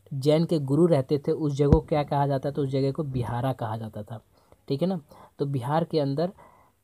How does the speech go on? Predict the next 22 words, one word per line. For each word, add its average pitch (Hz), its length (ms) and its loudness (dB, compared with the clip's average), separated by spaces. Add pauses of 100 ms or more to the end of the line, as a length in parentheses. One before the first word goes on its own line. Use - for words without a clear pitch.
(100)
बड़ा 139 240 2
बड़ा 143 200 2
हिल्स 139 340 -2
जो 139 100 0
कि 135 140 -4
गया 131 380 0
नॉर्थ 135 500 -2
में 147 140 -2
आता 139 240 -2
है 156 160 -2
और 151 80 0
नागार्जुनी 135 540 -2
जो 135 120 -2
कि 131 120 -6
ये 127 140 -2
भी 143 100 -2
बिहार 139 240 0
में 143 100 -4
आता 143 140 -4
है 156 40 -2
और 147 80 -4
सुदामा 135 500 -2